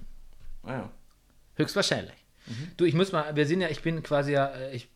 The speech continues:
Speaker 2: müsste ja eigentlich mal den Transfermarkt jetzt checken, aktuell, wenn mein Stand ist von letzten Samstag oder so.
Speaker 1: Oh, das geht aber nicht. Da hat sich
Speaker 2: Ähm,
Speaker 1: bestimmt viel getan.
Speaker 2: ja, der
Speaker 1: Wie lange ist das Fenster eigentlich noch auf?
Speaker 2: Das Fenster bis
Speaker 1: Ja.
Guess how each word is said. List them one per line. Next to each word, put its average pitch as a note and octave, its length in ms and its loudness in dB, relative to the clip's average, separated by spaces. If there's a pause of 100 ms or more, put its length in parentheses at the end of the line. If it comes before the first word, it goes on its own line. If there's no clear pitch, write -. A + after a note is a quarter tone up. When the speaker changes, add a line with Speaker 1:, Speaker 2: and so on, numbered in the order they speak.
Speaker 2:
müsste D3+ 260 -4
ja B2 60 0
eigentlich C3+ 120 -2
mal C3+ 120 -2
den B2 300 -2
Transfermarkt B2+ 580 -4
jetzt C3 260 -4
checken, A2+ 260 -4
aktuell, G#2+ 340 -6
wenn A2 100 -2
mein G#2 140 -4
Stand A#2 280 -4
ist - 120 -12
von G2+ 180 -8
letzten G#2+ 260 -8
Samstag G2+ 340 -8
oder F#2 160 -10
so. A#2+ 240 -8 (380)
Speaker 1:
Oh, G2 120 -8
das E2 140 -14
geht G2+ 100 -8
aber G2 120 -6
nicht. G2 240 -10 (280)
Da G#2 80 -12
hat G#2 100 -10
sich D3 80 4
Speaker 2:
Ähm, D3+ 260 6
Speaker 1:
bestimmt B2 260 -4
viel B2+ 140 -6
getan. C3+ 320 -10 (260)
Speaker 2:
ja, A2+ 200 0
der - 180 -6 (280)
Speaker 1:
Wie C3 60 -6
lange D#3 160 0
ist D#3+ 100 -6
das D3+ 120 -6
Fenster D3+ 420 -8
eigentlich A#2+ 160 -8
noch B2+ 140 -6
auf? - 180 -10 (400)
Speaker 2:
Das G#2+ 160 -8
Fenster D#3 440 0
bis A2 220 -2
Speaker 1:
Ja. A#2 80 -4